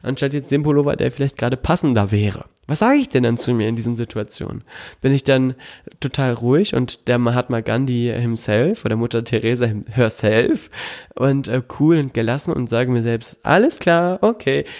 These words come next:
spannende neue Situation, ich darf wachsen, los geht's.“ Oder haust du auf dich drauf und verurteilst und kritisierst du dich? Besonders vielleicht auch mal an den Moment denken, wenn du dich vielleicht verfährst oder so.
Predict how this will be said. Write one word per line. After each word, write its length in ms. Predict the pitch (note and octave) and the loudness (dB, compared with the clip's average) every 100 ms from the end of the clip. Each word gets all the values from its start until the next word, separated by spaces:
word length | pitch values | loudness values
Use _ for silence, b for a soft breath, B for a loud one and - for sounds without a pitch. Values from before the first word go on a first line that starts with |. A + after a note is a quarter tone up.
| B - - | B -14 -12
spannende 380 | - - F3+ | -2 0 0
neue 200 | E3+ D3+ | 0 0
Situation, 600 | D3 C#3+ C#3+ - A#2+ A#2+ - | 0 -2 -2 -2 -2 -2 0
ich 300 | - - - | -2 -2 -8
darf 320 | G#2+ A2 - | -8 -8 -12
wachsen, 480 | - C3 - - A2+ | -2 -2 -2 -6 -4
los 300 | A2 C#3 D#3 | 0 0 0
geht's.“ 400 | - A2 C#3+ - _ _ _ _ _ _ _ _ - | 0 0 0 -6 _ _ _ _ _ _ _ _ -6
Oder 340 | C3 C3+ C3+ C3+ B B - | 2 4 2 0 B B 0
haust 240 | D#3+ - | 0 0
du 60 | D3 | -2
auf 100 | - | -2
dich 160 | B2 | -10
drauf 260 | - A2+ A#2+ | 0 0 0
und 140 | B2+ | -2
verurteilst 560 | B2+ A#2 A#2+ B2 A#2 - | -4 0 0 0 -2 -4
und 80 | A#2 | -4
kritisierst 480 | C#3 D3+ F#3 F#3 | -2 2 2 2
du 60 | - | -4
dich? 320 | G2+ G#2 - B B B B | -4 -6 -10 B B B B
Besonders 380 | A#2 A2+ A#2+ - | 2 4 2 2
vielleicht 240 | A#2+ - | 0 2
auch 300 | A#2 A#2 A#2+ | -2 -2 -6
mal 280 | - G#2+ G2+ | -4 0 2
an 100 | - | 2
den 100 | A#2+ | 0
Moment 240 | A2+ A2+ A2+ | 4 2 2
denken, 200 | - A2 | -4 -2
wenn 120 | A2 | 0
du 40 | |
dich 220 | G#2+ G#2 - B B | 0 -4 -8 B B
vielleicht 460 | - A#2 A#2 A#2 - | -4 0 0 -2 -10
verfährst 760 | - B2 A2+ - D3 F3+ - | -4 -2 -2 0 2 2 -2
oder 160 | - - | -4 -4
so. 320 | - - C3+ | -4 -6 -8